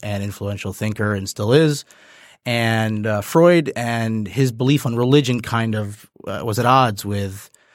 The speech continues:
uh, Jung's. I mean, Freud believed that religion was an expression of underlying psychological neurosis and distress. And in various points in his writings, he re-, he suggested that even religion was an attempt to control the, uh, Oedipus complex, which was a,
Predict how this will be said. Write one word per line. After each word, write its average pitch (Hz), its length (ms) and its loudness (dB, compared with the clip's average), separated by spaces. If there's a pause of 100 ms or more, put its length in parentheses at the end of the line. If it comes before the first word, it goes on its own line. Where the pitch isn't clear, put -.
(240)
uh, 101 160 -6
Jung's. 107 460 0
I - 20 -8
mean, 98 80 -6
Freud 135 400 4
believed 120 400 0
that 107 400 0
religion 123 420 2
was 107 160 0
an 104 80 2
expression 117 480 0
of 104 80 0
underlying 107 440 2
psychological 104 640 -4
neurosis 110 640 -2
and 113 180 -12
distress. 120 560 0 (720)
And 113 460 0
in 107 180 -2
various 156 280 4
points 135 280 2
in 123 60 0
his 110 80 0
writings, 117 380 2
he 120 100 0
re-, 120 180 -2
he 127 120 2
suggested 117 440 2
that 107 120 4
even 107 200 0
religion 110 320 2
was 104 140 2
an 104 80 0
attempt 107 320 -2
to 110 60 -4
control 104 720 0 (500)
the, 98 460 0
uh, 87 160 -4
Oedipus 120 400 0
complex, 95 580 -2
which 101 200 -2
was 98 200 -2
a, 85 460 -4